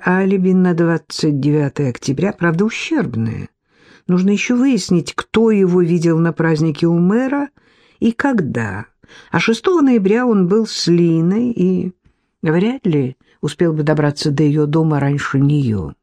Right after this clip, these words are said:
На шестнадцатое ноября алиби у него нет. Дудко выпал из обоймы, на его счастье.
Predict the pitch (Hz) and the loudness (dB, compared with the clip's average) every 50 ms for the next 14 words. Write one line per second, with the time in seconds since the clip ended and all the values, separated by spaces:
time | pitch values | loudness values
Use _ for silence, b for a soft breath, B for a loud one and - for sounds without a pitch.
0 | _ _ _ _ _ _ _ _ _ _ - 185 185 185 - - 202 - - 180 | _ _ _ _ _ _ _ _ _ _ 0 0 0 0 2 -2 -2 0 0 0
1 | 147 131 - - - - 151 151 151 151 147 147 151 143 143 160 165 185 214 240 | 0 0 -4 -6 -4 0 0 2 2 2 2 0 0 0 0 0 0 2 0 -2
2 | 254 _ _ _ _ _ _ _ _ _ _ _ _ _ - - 160 175 180 190 | -4 _ _ _ _ _ _ _ _ _ _ _ _ _ -4 0 0 2 2 2
3 | 185 196 190 190 196 196 196 196 202 208 190 151 135 123 117 110 113 _ _ _ | 2 0 0 0 0 0 0 0 0 0 0 0 0 0 -2 -4 -6 _ _ _
4 | - - - _ _ _ _ _ _ _ _ B B B B B B B B B | -20 -20 -20 _ _ _ _ _ _ _ _ B B B B B B B B B
5 | - 170 240 254 - _ - - - - - - 175 170 165 160 151 151 165 151 | -2 0 0 -2 -2 _ -12 -12 -10 -6 -2 0 2 2 2 2 2 2 0 0
6 | - - 151 143 147 143 139 151 147 135 135 139 156 185 233 262 269 247 262 262 | 2 2 2 2 2 0 0 0 0 0 -2 0 0 2 2 2 2 2 2 2
7 | 262 247 247 254 254 254 233 240 247 233 - - - - - 226 226 226 226 - | 4 4 4 4 4 2 2 2 0 0 -2 -4 -8 -2 0 0 0 0 -2 -6
8 | - - - 208 208 214 214 214 | -12 -10 -6 -4 -2 0 0 -2